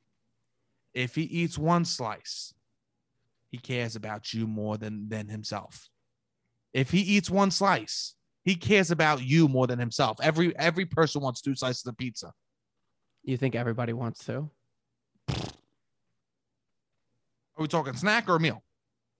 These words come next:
Speaker 2: I guess a meal. I guess you're s-,
Speaker 1: A
Speaker 2: all
Speaker 1: meal,
Speaker 2: sitting down.
Speaker 1: everyone wants two. You're
Speaker 2: Especially
Speaker 1: all sit-,
Speaker 2: plain pie.
Speaker 1: plain pie, everyone wants two, okay? So if he takes one slice,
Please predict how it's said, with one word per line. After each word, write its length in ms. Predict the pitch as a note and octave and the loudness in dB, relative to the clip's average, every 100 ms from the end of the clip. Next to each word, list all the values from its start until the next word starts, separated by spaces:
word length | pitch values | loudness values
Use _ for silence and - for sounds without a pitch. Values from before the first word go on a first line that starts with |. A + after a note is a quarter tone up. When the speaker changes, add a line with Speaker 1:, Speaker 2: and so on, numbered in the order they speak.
| _ _ _ _ E3+ | _ _ _ _ -14
Speaker 2:
I 80 | C3+ | -6
guess 200 | C3 - | -6 -4
a 40 | |
meal. 200 | B2 A#2 | -8 -8
I 100 | - | -10
guess 200 | B2+ C3+ | -8 -6
you're 60 | C3 | -6
s-, 120 | - - | -6 2
Speaker 1:
A 60 | |
Speaker 2:
all 80 | D#3+ | 6
Speaker 1:
meal, 220 | F#3 A3+ | 8 6
Speaker 2:
sitting 140 | C3+ A#2 | 4 0
down. 280 | A#2+ - - _ _ F3+ | -4 -8 -14 _ _ 4
Speaker 1:
everyone 460 | G3 G3+ F3+ E3 | 6 8 6 4
wants 240 | D3 B2+ - | 2 -2 -6
two. 140 | A#2 - _ _ _ _ _ | -8 -10 _ _ _ _ _
You're 200 | D3+ F#3+ | 6 10
Speaker 2:
Especially 220 | A3 - D3 | 10 8 6
Speaker 1:
all 40 | |
sit-, 80 | A#3 | 6
Speaker 2:
plain 260 | D3+ C3+ | 6 6
pie. 400 | B2 A#2 A#2 A#2+ - _ _ | 4 2 0 0 -6 _ _
Speaker 1:
plain 240 | - G3+ G#3 | 2 2 2
pie, 320 | F3+ E3+ F3 | 2 4 2
everyone 380 | - D#3 E3 D3 | 2 2 2 2
wants 220 | C3 A2+ | 0 -4
two, 120 | - - _ C3+ | -8 -12 _ 0
okay? 280 | A3+ D4+ D#4 _ _ | 4 2 0 _ _
So 220 | - G3 | 2 6
if 100 | F#3 | 6
he 140 | G#3 C4+ | 6 6
takes 260 | F4 D#4 | 6 6
one 220 | A3+ A#3+ A#3+ | 6 6 6
slice, 500 | - A3 E3+ D3+ | 6 6 4 2